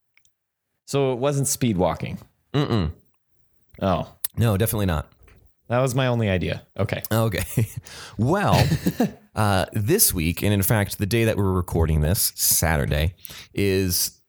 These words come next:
Speaker 2: the company that I work for is, like, major company party. Um, it's called the Orange Party because for whatever reason, like, we like orange.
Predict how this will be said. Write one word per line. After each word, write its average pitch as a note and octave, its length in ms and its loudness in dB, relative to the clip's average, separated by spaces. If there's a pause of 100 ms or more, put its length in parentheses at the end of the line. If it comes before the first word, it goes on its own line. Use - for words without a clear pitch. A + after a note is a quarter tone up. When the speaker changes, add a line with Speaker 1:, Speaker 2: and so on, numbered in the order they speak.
Speaker 2:
the G2 100 -2
company C#3+ 340 -2
that A2+ 180 0
I G#2+ 60 2
work G2 240 0
for F2 300 0
is, E2+ 200 0
like, D#2+ 320 -2
major A#2+ 480 2
company G2 440 0
party. D#2+ 440 0 (720)
Um, D#2 480 2 (260)
it's G2 200 0
called G#2 280 0
the A2 180 2
Orange F2 380 0
Party E2 320 0
because - 280 -2
for B2 120 -2
whatever D3 240 0
reason, C3 320 2
like, A#2+ 160 2 (200)
we A2 140 2
like A2+ 260 0
orange. E2 540 0